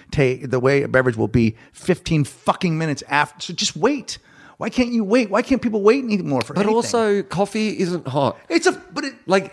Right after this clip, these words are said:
Speaker 1: it's
Speaker 2: co-
Speaker 1: a hot beverage, right?
Speaker 2: But it's, but it's not even hot anymore. Like, you used to be able to get hot coffee, but you can't even actually really
Speaker 1: I
Speaker 2: get,
Speaker 1: don't understand
Speaker 2: like,
Speaker 1: that. It's
Speaker 2: normal
Speaker 1: because, yeah, 'cause
Speaker 2: hot
Speaker 1: everyone's
Speaker 2: coffee
Speaker 1: worried about
Speaker 2: isn't
Speaker 1: litigation.
Speaker 2: hot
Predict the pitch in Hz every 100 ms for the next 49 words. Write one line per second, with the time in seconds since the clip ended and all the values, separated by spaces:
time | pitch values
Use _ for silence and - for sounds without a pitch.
0 | - 226 214 - - 214 269 175 247 285
1 | 214 131 139 165 190 202 - 175 202 -
2 | 190 214 226 202 175 185 208 208 147 117
3 | 123 156 175 170 202 - 165 151 143 135
4 | 170 131 117 117 107 113 127 147 165 156
5 | 143 117 123 120 123 117 110 135 220 220
6 | 202 170 190 208 214 135 170 208 220 214
7 | 175 - 143 165 170 156 143 147 147 135
8 | 147 135 131 131 127 107 90